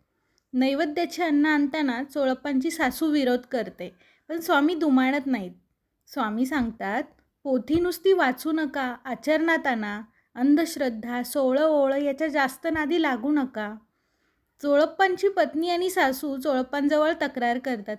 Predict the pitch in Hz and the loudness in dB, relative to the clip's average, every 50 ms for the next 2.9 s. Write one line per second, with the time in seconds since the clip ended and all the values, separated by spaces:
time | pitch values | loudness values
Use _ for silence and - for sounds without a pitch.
0 | - _ 277 277 285 277 - 320 277 254 262 262 262 - 302 311 311 320 330 330 | -10 _ -4 -2 -2 0 0 2 2 2 2 0 -2 -4 -4 -2 0 0 2 2
1 | 311 294 262 - - 277 269 269 262 233 185 294 185 - _ _ _ _ _ _ | 2 2 0 -2 -2 -4 -2 -2 -2 -2 -2 -6 -10 -16 _ _ _ _ _ _
2 | _ _ _ _ _ _ - 262 262 - 262 247 233 226 214 208 233 294 | _ _ _ _ _ _ -6 -6 -6 -4 -4 -4 -2 -2 -4 -4 -4 -6